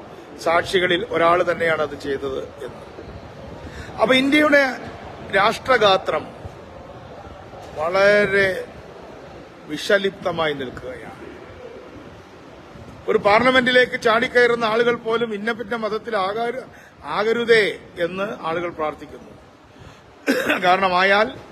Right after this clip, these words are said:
ഇവിടെ എന്ത് സംഭവിക്കും? പക്ഷേ ഇത് ബി ജെ പിക്ക് കിട്ടിയ, കർണത്ത് കിട്ടിയ അടിയാണ് രണ്ടർത്ഥത്തിൽ. ഒന്ന്, ബി ജെ പിയുടെ സുരക്ഷ പൂർണ്ണമായി തകർന്നിരിക്കുന്നു. ബി ജെ പി ഇന്ത്യൻ പാർലമെന്റ് പുതുതായി പണിതു.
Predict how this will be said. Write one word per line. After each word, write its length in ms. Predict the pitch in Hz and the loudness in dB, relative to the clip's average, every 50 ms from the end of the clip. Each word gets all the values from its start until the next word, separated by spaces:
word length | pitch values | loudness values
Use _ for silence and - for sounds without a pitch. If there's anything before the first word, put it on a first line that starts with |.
| - - | -18 -14
ഇവിടെ 180 | 160 156 165 170 | -8 -6 -4 -4
എന്ത് 180 | 170 160 156 | -4 -4 -6
സംഭവിക്കും? 560 | 143 - - 127 120 117 113 113 - - - - - - - - - - - - - - - - - - - - - - - | -10 -12 -12 -16 -16 -16 -18 -18 -18 -20 -20 -20 -20 -20 -20 -20 -20 -20 -20 -20 -20 -20 -20 -20 -20 -20 -20 -20 -18 -12 -8
പക്ഷേ 240 | 170 170 - 196 | -6 -4 0 2
ഇത് 200 | 190 190 190 185 | 2 2 2 0
ബി 120 | 190 180 180 | 0 -2 -2
ജെ 200 | 180 175 196 196 | 0 2 2 2
പിക്ക് 300 | - 190 190 180 190 175 | 2 0 -4 -4 -4 -4
കിട്ടിയ, 300 | 180 - 175 180 175 175 | -4 -4 -2 -2 -2 -2
കർണത്ത് 460 | 175 - 160 160 165 185 180 165 185 | 0 -2 -4 -2 -2 -6 -6 -4 -6
കിട്ടിയ 280 | 175 170 - 165 160 151 | -6 -6 -4 -2 -2 -2
അടിയാണ് 320 | 147 - 143 131 117 110 - - - - - - - - | -2 -2 -4 -6 -6 -8 -12 -20 -20 -20 -20 -18 -12 -10
രണ്ടർത്ഥത്തിൽ. 560 | 139 160 170 190 170 147 - 143 - - 131 - - - - - - - - - - - - - - - - - - - - - | -10 -6 -4 -4 -4 -4 -6 -12 -12 -12 -16 -16 -16 -18 -18 -18 -18 -18 -18 -20 -20 -20 -20 -20 -20 -20 -20 -20 -20 -18 -8 -2
ഒന്ന്, 240 | 160 185 226 262 269 | -2 2 4 4 4
ബി 120 | 240 247 | 4 2
ജെ 200 | 254 254 269 269 | 2 4 4 4
പിയുടെ 220 | 262 262 254 247 247 | 4 2 2 0 0
സുരക്ഷ 440 | 240 - 233 226 247 233 - - | 0 2 2 2 2 0 0 0
പൂർണ്ണമായി 840 | 240 233 214 185 - - - 214 226 233 233 233 233 214 214 208 202 | 0 0 0 -2 -4 -6 -2 0 2 2 2 2 0 -2 0 -2 -2
തകർന്നിരിക്കുന്നു. 680 | 202 190 180 175 165 160 151 143 143 - 135 123 - - - - - - - - - - - - - - - - - - - - - - - - | -2 -2 -2 -2 -2 -6 -8 -10 -12 -14 -18 -20 -20 -20 -20 -20 -20 -20 -20 -20 -20 -20 -20 -20 -20 -20 -20 -20 -20 -20 -20 -20 -20 -18 -14 -6
ബി 120 | 156 170 202 | 0 0 2
ജെ 180 | 196 226 233 | 4 4 2
പി 160 | 214 - 214 | 2 2 -2
ഇന്ത്യൻ 300 | 214 214 214 214 226 226 | -4 0 2 2 2 2
പാർലമെന്റ് 500 | 208 208 208 214 220 226 220 220 220 214 | 4 2 2 4 2 2 0 0 2 0
പുതുതായി 340 | 214 202 208 214 214 208 214 | 2 2 2 2 4 4 4
പണിതു. 400 | 214 214 202 202 214 202 214 233 | 2 2 0 -2 -2 -2 -4 -8